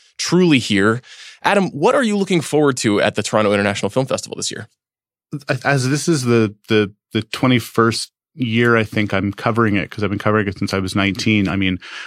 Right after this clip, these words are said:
Speaker 2: I'm kind of looking forward to it ending, but, <laughs> um, you know, when, when, when you're on the ground in Toronto, we see a lot of stuff very early. So today, when I was on my way here to record, I saw all these people from out of town kind of showing up in Toronto, and they're very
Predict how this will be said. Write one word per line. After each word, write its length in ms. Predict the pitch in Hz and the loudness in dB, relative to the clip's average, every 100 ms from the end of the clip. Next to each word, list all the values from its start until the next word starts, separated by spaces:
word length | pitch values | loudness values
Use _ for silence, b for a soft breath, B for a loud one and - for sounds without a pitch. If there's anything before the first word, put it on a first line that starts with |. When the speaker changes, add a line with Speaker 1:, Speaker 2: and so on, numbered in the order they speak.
| B | B
Speaker 2:
I'm 80 | 110 | -4
kind 200 | - 117 | 0 0
of 80 | 110 | 0
looking 240 | 101 101 | -4 -6
forward 340 | - 98 95 | -2 -2 -2
to 160 | - 101 | -2 -2
it 80 | 95 | 2
ending, 480 | 101 92 87 90 - | 2 2 -2 -4 -2
but, 180 | 95 87 - - | 0 2 2 2
<laughs> 160 | - | 4
um, 400 | 440 110 202 196 - B 226 B 110 B | 4 4 4 2 0 B -6 B -10 B
you 140 | 131 | 2
know, 100 | 120 | 4
when, 400 | 139 139 143 151 | 4 2 2 2
when, 300 | 147 151 165 | 4 4 2
when 160 | 156 156 | 2 4
you're 160 | 147 | 4
on 160 | 147 170 | 4 2
the 80 | 151 | 2
ground 380 | 123 127 131 117 | 2 2 2 2
in 120 | 110 | 0
Toronto, 540 | - - 113 117 113 | -2 -2 2 4 2
we 160 | 101 120 | 2 0
see 320 | - - 127 | 0 0 0
a 60 | 113 | 2
lot 240 | 104 104 | 4 2
of 60 | 101 | 0
stuff 360 | - 120 104 | -2 0 -2
very 420 | 98 107 104 98 | 0 0 2 0
early. 440 | 90 107 120 147 160 B B B - | 0 0 0 -2 -6 B B B -6
So 320 | - 110 107 | 0 2 0
today, 360 | - 120 120 120 | -2 0 2 2
when 140 | 113 | 0
I 40 | |
was 140 | 107 107 | -2 -2
on 100 | 104 | -2
my 120 | 107 | -2
way 160 | 101 98 | -2 0
here 180 | 107 | 0
to 120 | 101 98 | 0 -2
record, 460 | 101 - 113 110 | -6 0 2 2
I 100 | - | 0
saw 260 | 101 - 104 | -4 0 0
all 180 | 101 104 | 2 0
these 200 | 104 98 | -2 -6
people 340 | - 113 - | -6 -4 -4
from 240 | 104 - 104 | -4 -2 0
out 140 | 101 | 0
of 120 | 98 | -2
town 300 | - 104 101 | -2 0 0
kind 160 | 95 98 | -2 -2
of 80 | 92 | 0
showing 400 | - 117 104 107 | 2 2 2 0
up 160 | 110 | 0
in 140 | 107 101 | -2 -2
Toronto, 580 | - 101 98 95 92 | -2 0 2 0 -2
and 160 | 90 98 | -2 0
they're 180 | 101 101 | 2 2
very 480 | 101 101 98 92 | 2 2 0 -2